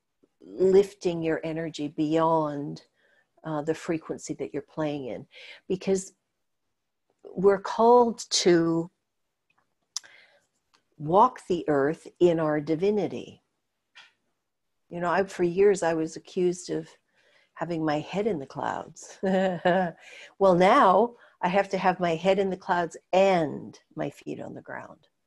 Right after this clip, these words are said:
And I think that's what we're called for. We must be plugged into our wise woman self,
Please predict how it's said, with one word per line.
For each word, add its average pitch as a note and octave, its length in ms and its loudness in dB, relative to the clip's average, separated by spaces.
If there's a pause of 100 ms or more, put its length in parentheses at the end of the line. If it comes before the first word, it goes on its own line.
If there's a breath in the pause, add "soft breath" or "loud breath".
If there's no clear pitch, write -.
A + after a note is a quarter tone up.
(220)
And E3 100 -10
I D#3+ 60 -8
think F3+ 160 -10
that's E3 200 -10
what - 140 -12
we're D#3 100 -12
called G3 420 -4
for. - 200 -18 (380 soft breath)
We F3 160 -2
must F3+ 340 -4
be E3 120 -6
plugged E3+ 420 -8
into E3+ 380 -6
our D3+ 180 -6
wise D#3 520 -4
woman D3+ 320 -8
self, - 680 -8